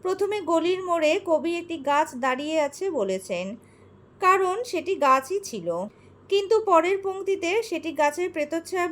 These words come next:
বলেছেন, কারণ এখানে তার মনে হয়েছে যে একটি গাছে যেমন ডালপালা থাকে, লতাপাতা থাকে, চারিদিকে ফুলে ভরে যায়, কিন্তু এখানে গাছটি সেসব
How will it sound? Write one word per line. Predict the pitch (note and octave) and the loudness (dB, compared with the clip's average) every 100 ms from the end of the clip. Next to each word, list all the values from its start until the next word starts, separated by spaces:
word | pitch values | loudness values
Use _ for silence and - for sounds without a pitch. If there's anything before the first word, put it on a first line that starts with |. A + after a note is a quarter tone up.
| E4 | -2
বলেছেন, | E4+ F4 F#4+ G4 F#4+ | -4 -4 -6 -6 0
কারণ | C#4 C4 C4 F#4+ - - _ - | 2 2 2 0 -10 -20 _ -4
এখানে | D4+ G4 G4+ G#4 | -2 0 0 0
তার | F#4+ F4+ | 0 2
মনে | D4+ D4+ E4+ | 0 -2 -6
হয়েছে | F4+ F#4 G4 F#4 C4 | -6 -6 -4 -4 0
যে | C4+ A4 - | 0 0 -4
একটি | D#4 - F4 C4+ | -6 -6 -8 0
গাছে | C#4 C4+ F4 | -2 0 -6
যেমন | E4+ D#4+ E4+ C#4+ | -4 -4 -4 -2
ডালপালা | B3+ B3+ D4 D4+ D#4 | 0 0 -2 0 0
থাকে, | E4 D#4+ D4 F#4 - - - - | -2 -2 -2 -2 -6 -20 -20 -2
লতাপাতা | C#4+ D4 E4 F4 F4 F4 | 0 2 2 2 0 0
থাকে, | E4+ D4+ D4+ G4 | 0 -2 0 -2
চারিদিকে | F4 C#4+ C#4+ D#4+ E4+ | 0 0 -2 -6 -8
ফুলে | E4+ D#4+ D4+ | -6 -4 -2
ভরে | C4+ D4 D4+ | -2 0 0
যায়, | D#4+ C4+ C4+ A4 - - - | 2 0 0 -2 -12 -20 -10
কিন্তু | F#4+ F#4+ G4+ F#4 | -8 -2 2 2
এখানে | D#4+ F4+ G4 G4 D4 | 0 -4 -4 0 2
গাছটি | D4 - F#4 | 2 0 -6
সেসব | G4 D4+ D4 E4+ | -4 -4 -4 -8